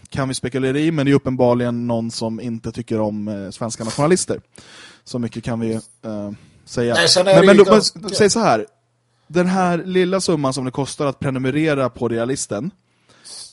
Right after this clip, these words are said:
Speaker 1: den, alltså om tillräckligt många nu visar att nej,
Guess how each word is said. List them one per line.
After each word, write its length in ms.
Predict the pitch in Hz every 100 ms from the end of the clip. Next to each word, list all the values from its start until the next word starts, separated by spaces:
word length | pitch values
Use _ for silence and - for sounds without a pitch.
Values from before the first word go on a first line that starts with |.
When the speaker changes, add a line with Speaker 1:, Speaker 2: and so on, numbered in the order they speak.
| 135
Speaker 1:
den, 420 | 160 175 196 196 - _ _ -
alltså 180 | 151 175
om 100 | 175
tillräckligt 320 | 196 208 247
många 240 | 208 151
nu 160 | 131 123
visar 420 | 131 127 - 160
att 160 | 120 127
nej, 380 | 135 170 220